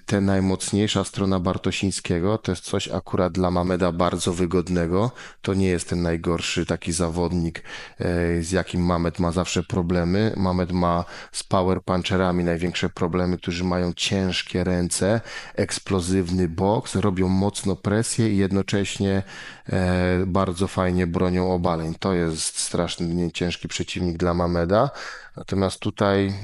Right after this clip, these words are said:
Bartosz, pomimo tej porządnej stójki i tych fajnych zapasów, to jednak nie jest tego typu zawodnik. E, to jest walka na trzy rundy, a nie na pięć i Mamet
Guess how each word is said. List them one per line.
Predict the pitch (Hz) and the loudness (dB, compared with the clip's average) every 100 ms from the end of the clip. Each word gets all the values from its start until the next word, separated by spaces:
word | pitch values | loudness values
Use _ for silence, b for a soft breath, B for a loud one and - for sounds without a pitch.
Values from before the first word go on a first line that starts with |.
| - - - - - - | -12 -14 -18 -20 -20 -14
Bartosz, | 85 90 98 90 90 87 | -6 2 4 2 0 -4
pomimo | - 87 87 82 | -2 -2 0 -2
tej | 85 80 | -2 -4
porządnej | - 85 87 90 | -4 -2 0 -2
stójki | - - 123 101 - 92 | -2 0 0 0 -2 -2
i | |
tych | 85 82 | -2 -4
fajnych | - 87 85 | -2 0 0
zapasów, | 87 - 98 - 104 | -2 0 0 0 -2
to | - | 0
jednak | 90 92 90 - | 0 0 -2 0
nie | 95 | 0
jest | 92 - | 0 -2
tego | 85 92 92 B B B - | 0 0 -2 B B B -8
typu | 104 - 95 | -8 -4 -2
zawodnik. | 90 92 90 82 87 95 123 - B B B B - | 0 0 0 -2 0 0 0 -4 B B B B -4
E, | 92 90 87 | 0 0 0
to | - | 0
jest | 101 92 | 0 2
walka | 92 98 95 - 90 | 0 0 -2 -2 0
na | 90 90 | 0 -2
trzy | - 104 | -2 0
rundy, | 92 90 85 87 | 2 2 2 2
a | |
nie | 87 90 | 2 2
na | 87 | 0
pięć | 85 92 90 92 - | 0 2 2 0 0
i | 92 | 0
Mamet | 92 95 90 90 - | 2 2 2 0 -4